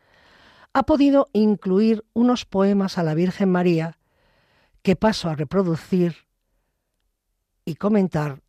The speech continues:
estrofa por estrofa. Vaya por delante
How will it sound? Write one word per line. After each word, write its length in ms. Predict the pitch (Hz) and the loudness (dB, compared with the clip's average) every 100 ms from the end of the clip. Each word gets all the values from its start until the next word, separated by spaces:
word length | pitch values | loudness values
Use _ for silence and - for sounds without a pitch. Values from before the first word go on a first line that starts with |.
| _ - | _ -12
estrofa 480 | 139 160 151 160 | -10 -8 -6 -8
por 220 | 139 139 127 | -10 -12 -14
estrofa. 600 | - 120 117 - - _ _ _ _ _ _ _ _ _ _ _ _ _ _ _ _ _ _ _ - | -14 -14 -16 -18 -20 _ _ _ _ _ _ _ _ _ _ _ _ _ _ _ _ _ _ _ -4
Vaya 300 | 226 285 285 | 0 2 2
por 220 | 262 254 | 2 2
delante 600 | 185 170 180 151 180 | 2 2 0 -2 -4